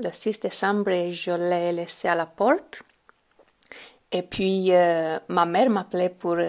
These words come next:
pour me dire que le, le Saint-Nicolas est passé. Et il amenait surtout des oranges.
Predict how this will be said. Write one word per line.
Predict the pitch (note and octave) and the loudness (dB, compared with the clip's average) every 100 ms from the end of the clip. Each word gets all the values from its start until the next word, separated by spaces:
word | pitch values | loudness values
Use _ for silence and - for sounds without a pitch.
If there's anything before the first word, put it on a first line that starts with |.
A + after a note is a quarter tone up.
| E3 - | -2 -4
pour | F3 | -4
me | E3+ | -4
dire | E3 F#3 F#3+ | -2 -4 -4
que | F3+ | -4
le, | E3 D#3+ D#3 D3+ | -2 0 -2 -4
le | |
Saint-Nicolas | E3+ F3+ F3 F3 - E3+ E3+ | -6 -4 -4 -6 -2 0 0
est | |
passé. | E3 E3 - D4 F4+ - - - _ _ _ _ _ | -2 -6 -2 -2 -2 -8 -20 -20 _ _ _ _ _
Et | F#3+ F#3 | 0 0
il | F3+ | 0
amenait | F#3 F#3+ | 0 -2
surtout | - A#3 A#3 D4 | -2 -4 -2 2
des | C4+ F3+ | 2 4
oranges. | E3+ G#3+ G#3 - | 2 2 0 -4